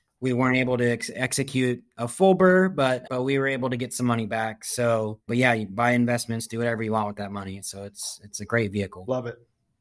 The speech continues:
Speaker 2: All right, Ryan. Well, I really appreciate your time. That was some awesome info.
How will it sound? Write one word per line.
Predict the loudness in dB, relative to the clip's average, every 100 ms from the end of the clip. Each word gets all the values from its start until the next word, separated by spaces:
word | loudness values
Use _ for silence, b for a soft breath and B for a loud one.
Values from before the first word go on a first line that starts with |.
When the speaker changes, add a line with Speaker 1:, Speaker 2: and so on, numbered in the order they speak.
| _ _ b b b b b b b
Speaker 2:
All | 2 8
right, | 8
Ryan. | 10 8 8 6 4 0 -14 -8
Well, | 2 6 6 4 -8 _
I | -4
really | 0 2
appreciate | 2 2 -2 -2
your | -2
time. | 2 2 2
That | 0
was | -2
some | -4
awesome | -4 -4 -6
info. | -8 0 2 2